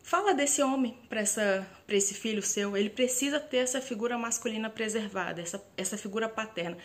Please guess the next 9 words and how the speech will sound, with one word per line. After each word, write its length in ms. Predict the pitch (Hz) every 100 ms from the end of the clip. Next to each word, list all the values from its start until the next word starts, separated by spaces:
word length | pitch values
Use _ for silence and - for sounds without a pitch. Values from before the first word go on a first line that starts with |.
| - - -
É 100 | 330
muito 440 | 277 269 285 302
importante 680 | 285 311 - 196 196 208 -
ter 220 | 214 208
uma 120 | 226
figura 360 | - 208 202 208
paterna 580 | 220 220 170 196 214 208 - - - - _
preservada, 880 | 233 240 240 220 196 208 220 226 202
positiva, 960 | 196 240 247 220 220 - 233 226 214 220